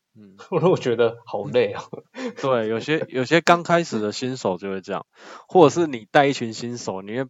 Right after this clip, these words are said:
Speaker 1: 帮他们搭搭搭搭搭，你大概自己弄完也都三个小时。
Speaker 2: 差不多，
Speaker 1: 那个，
Speaker 2: 差不多。
Speaker 1: 那个真的很累。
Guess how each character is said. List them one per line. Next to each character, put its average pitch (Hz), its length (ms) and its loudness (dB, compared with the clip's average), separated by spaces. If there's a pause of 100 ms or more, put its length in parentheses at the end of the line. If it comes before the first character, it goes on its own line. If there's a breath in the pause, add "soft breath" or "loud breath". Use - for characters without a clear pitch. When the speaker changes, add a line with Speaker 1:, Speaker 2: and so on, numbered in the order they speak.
Speaker 1:
帮 131 220 2
他 127 140 -4
们 110 160 -10
搭 113 160 0
搭 110 140 0
搭 110 120 -2
搭 107 160 -4
搭， 101 220 -4
你 98 160 -12
大 117 120 -2
概 107 200 -2
自 120 160 -14
己 95 340 -12
弄 113 160 -2
完 92 160 -12
也 87 80 -16
都 98 140 -10
三 98 180 -14
个 95 100 -14
小 87 200 -12
时。 - 180 -18 (140)
Speaker 2:
差 143 180 -2
不 160 100 -2
多， 127 600 2
Speaker 1:
那 185 100 -2
个， - 120 4
Speaker 2:
差 117 40 -10
不 117 60 -6
多。 113 400 -8
Speaker 1:
那 196 160 2
个 160 100 6
真 170 160 0
的 165 80 0
很 90 400 -4
累。 87 380 -6